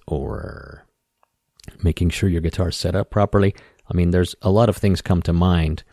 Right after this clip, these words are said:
but I guess the real answer would be, if you listened to every episode of this podcast, and I,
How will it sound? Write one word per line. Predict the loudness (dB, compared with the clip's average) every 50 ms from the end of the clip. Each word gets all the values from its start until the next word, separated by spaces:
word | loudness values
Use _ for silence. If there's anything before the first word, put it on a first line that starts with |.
| _ _ _ _ _ _ _ -20 _ _
but | _ 0 0 0 -4 _ -20 _ _ -20 -20 -20 -20 _ _ _ _ _ -6
I | -2
guess | 0 2 0 0 0
the | 2 2 2
real | 2 4 4 6 6 6 6 6 4
answer | 2 2 0 0 0 0 0
would | 0 0 -2 0
be, | -2 -2 -2 -2 -6 -8 -10 -12 _ _ _ _ _ _ _ _ _ _ _ _
if | -8 -8 -4 2
you | 4 4 6
listened | 6 4 2 2 0 -2 -4 -4 -6 -8
to | -10 -10 -10 _ _
every | 0 2 2 2 2 2 2 4 4 2
episode | 0 -2 -2 -4 0 0 2 2
of | 0 -2
this | -2 -4 -4 -2
podcast, | -2 -2 -2 -2 -6 -6 -8 -10 -10 -10 -10 -12 -16 -20 -20 -20 _ _ _ _ _ _ _ _ _ _ _ _ _ _ _ _ _ _ _ _ _ _ _ _ _ _ _ _ _ _ _ _ _ -20 _ _ -20 -20 _ _ _ _ _ _ _ _ _ _ _ _ _ _ _ _ _
and | 2 2 2
I, | 2 2 0